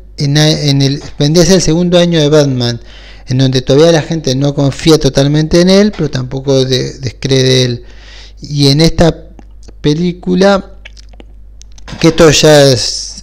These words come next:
ah, claro, lo revelaron en los trailers, pues esto es sin spoiler, y, y lo que estoy diciendo, cosas que se pueden decir porque lo revelaron los trailers, o el mismo director, o los mismos actores. Algo muy importante de la película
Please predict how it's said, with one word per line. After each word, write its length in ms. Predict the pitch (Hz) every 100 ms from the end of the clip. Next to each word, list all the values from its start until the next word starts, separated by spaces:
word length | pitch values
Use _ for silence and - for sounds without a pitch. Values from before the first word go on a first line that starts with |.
| -
ah, 120 | 139
claro, 280 | - 139 131
lo 100 | 127
revelaron 460 | 131 135 151 156 139
en 80 |
los 160 | 139 -
trailers, 480 | 165 165 160 127 135 - - -
pues 160 | 139
esto 140 | - 151
es 80 | -
sin 180 | 147
spoiler, 800 | 135 - 175 170 175 190 160 - -
y, 480 | 135 143 160 156 160 - - - - - - - - - - - - -
y 300 | 147 139 131
lo 140 | 131
que 80 | 123
estoy 180 | - 143
diciendo, 280 | 165 165
cosas 260 | - 156 170
que 140 | -
se 160 | - -
pueden 280 | - 151 151
decir 520 | 139 - 165 175 -
porque 200 | 135 127
lo 100 | 123
revelaron 340 | 123 135 135
los 120 | 135 -
trailers, 560 | 151 151 165 175 147 - -
o 120 | 160
el 360 | 147 143 131 135
mismo 380 | 156 175 160 147
director, 560 | 143 139 139 170 180
o 100 | 160
los 140 | 139 131
mismos 440 | 143 143 143 -
actores. 720 | 127 - 131 120 113 - - - - - - -
Algo 480 | 156 165 165 165 151
muy 280 | 151 165
importante 600 | 160 143 139 139 156 156
de 80 | 139
la 200 | 139 135
película 680 | 147 156 165 - 175 175